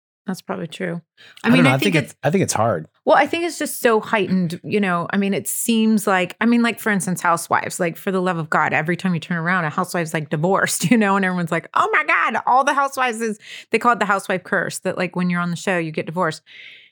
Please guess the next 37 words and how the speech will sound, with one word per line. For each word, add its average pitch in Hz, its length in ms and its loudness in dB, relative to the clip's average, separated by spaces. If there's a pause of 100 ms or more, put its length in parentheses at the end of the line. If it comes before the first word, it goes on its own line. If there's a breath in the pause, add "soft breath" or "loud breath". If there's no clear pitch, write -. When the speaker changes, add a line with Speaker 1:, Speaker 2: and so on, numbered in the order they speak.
Speaker 1:
Like, 190 180 -10
Speaker 2:
Well, 240 120 4
wait 277 60 6
a - 20 6
Speaker 1:
any, 285 80 4
Speaker 2:
second. 190 200 2
Speaker 1:
it - 60 -6
seems 170 240 2
Speaker 2:
Is, - 80 2
Speaker 1:
like 294 220 -2
so - 320 0
Speaker 2:
is 254 160 6
there - 100 4
Speaker 1:
many 160 140 2
Speaker 2:
a 160 40 2
housewife 143 580 4
Speaker 1:
women - 80 -4
Speaker 2:
out 127 180 0
there 135 100 0
that's 127 220 -2
still 117 160 -4
married? 104 320 -4 (800)
Speaker 1:
Well, 320 120 2
I'm 285 120 0
sure 320 180 -4
there 196 140 2
is. 180 400 0
I - 20 0
mean, 185 140 0
I 190 80 -2
don't 185 180 -4
really, 180 240 -2
like, 165 240 -2 (180)
follow 170 300 4
it 151 300 -2 (240)
closely, 190 480 0
but - 240 0